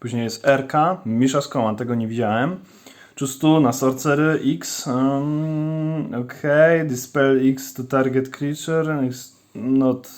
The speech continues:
really, <laughs> not really good, I think. Jest też common i uwaga, najważniejszy. U!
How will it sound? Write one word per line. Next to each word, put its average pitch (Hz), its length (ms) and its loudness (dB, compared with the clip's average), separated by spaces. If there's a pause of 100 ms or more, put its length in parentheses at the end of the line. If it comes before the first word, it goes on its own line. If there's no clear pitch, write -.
(140)
really, 117 600 -2
<laughs> 139 140 2
not 123 260 -2
really 113 280 -4
good, 120 380 -2 (640)
I 110 140 -8
think. 113 300 -4 (1000)
Jest 120 200 -2
też 110 120 -6
common 139 360 4
i 127 40 2
uwaga, 123 260 2
najważniejszy. 131 520 2
U! 262 320 6